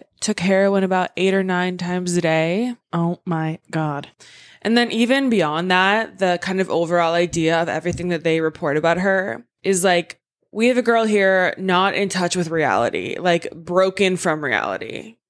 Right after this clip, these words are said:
Speaker 2: Yeah.
Speaker 1: Literally the one girl you cannot call on in a murder trial.
Speaker 2: Yes.
Speaker 1: <laughs>
Speaker 2: Yeah. Yeah, yeah.
Speaker 1: What the fuck?
Speaker 2: Yeah.
Speaker 1: Not only did she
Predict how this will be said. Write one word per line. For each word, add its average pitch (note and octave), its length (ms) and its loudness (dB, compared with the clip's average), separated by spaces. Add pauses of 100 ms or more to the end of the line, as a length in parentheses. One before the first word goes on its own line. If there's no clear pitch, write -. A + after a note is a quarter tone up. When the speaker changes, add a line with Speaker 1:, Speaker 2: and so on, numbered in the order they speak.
(160)
Speaker 2:
Yeah. D#3 280 -14 (480)
Speaker 1:
Literally A#3+ 640 2
the A#3+ 220 0
one G3+ 460 0
girl G#3 380 2
you G3 220 -4
cannot G#3 760 0 (240)
call C4 340 0
on F#3+ 280 -2
in F#3+ 120 -2
a G3+ 120 2
murder G3+ 400 2
trial. D#3 520 -4
Speaker 2:
Yes. D4+ 420 2
Speaker 1:
<laughs> E3 40 -6
Speaker 2:
Yeah. C3+ 260 0 (140)
Yeah, F#3 120 -2
yeah. G#3 40 2 (200)
Speaker 1:
What - 220 -10
the F#3+ 300 -2
fuck? D#3+ 400 -6
Speaker 2:
Yeah. C3 240 -4 (340)
Speaker 1:
Not A3 280 0
only G#3+ 280 2
did G3 360 0
she F#3 760 -2